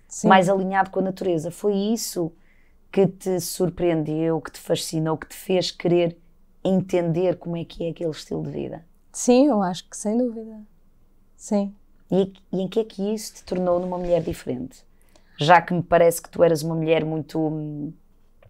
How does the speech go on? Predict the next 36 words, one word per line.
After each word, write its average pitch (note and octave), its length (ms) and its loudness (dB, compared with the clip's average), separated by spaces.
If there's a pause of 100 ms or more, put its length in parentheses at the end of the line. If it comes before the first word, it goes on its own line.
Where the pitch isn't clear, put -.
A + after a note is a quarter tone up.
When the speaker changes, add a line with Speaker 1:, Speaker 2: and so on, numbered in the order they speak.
(680)
Speaker 2:
sempre E3+ 320 0
de - 80 -20
fazer E3 260 4
acontecer. D#3 520 -2
Speaker 1:
Sim, G#3 380 4
eu B3+ 180 10
Speaker 2:
Ali B3 140 12
Speaker 1:
ainda B3+ 180 12
Speaker 2:
viste C4 100 8
Speaker 1:
tenho B3+ 240 12
muito C4+ 240 10
esse C#4+ 260 8
lado F#3+ 300 10
também. F#3 500 6
Eu G#3+ 400 4
não A3+ 360 4
posso A3 340 6
negar, G#3 340 6
não F#3+ 140 -2
é? G3+ 180 2
E, B3+ 420 10
e B3 120 8
eu B3 100 8
acho B3 220 8
que - 100 4
ele C4 160 10
é B3+ 40 8
preciso B3 720 4 (640)
para B3 120 10
levar B3 260 10
as B3 100 6
coisas A#3+ 300 8
para - 120 10
a A#3 40 8
frente. F3+ 640 2 (520)
Ah, F#3+ 540 4